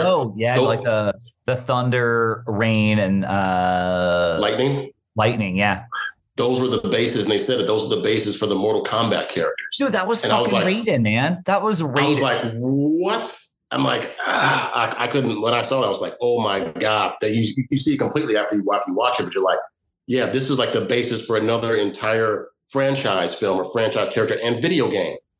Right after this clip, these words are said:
Speaker 1: Yeah,
Speaker 2: Yeah.
Speaker 1: for the listener, uh, I don't mean to interrupt you, Haji, but for the listeners that don't know,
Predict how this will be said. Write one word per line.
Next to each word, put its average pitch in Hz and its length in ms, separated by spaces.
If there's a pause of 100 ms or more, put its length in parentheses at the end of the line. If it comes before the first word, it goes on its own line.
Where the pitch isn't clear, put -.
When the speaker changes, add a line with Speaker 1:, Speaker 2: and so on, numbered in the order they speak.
(120)
Speaker 1:
Yeah, 127 220
Speaker 2:
Yeah. 101 100
Speaker 1:
for 190 100
the 190 120
listener, 120 680
uh, 120 40
I 117 200
don't 127 120
mean 123 160
to 117 60
interrupt 107 360
you, 107 80
Haji, 98 380
but 120 320
for 139 100
the 123 80
listeners 120 520
that 107 260
don't 110 320
know, 107 480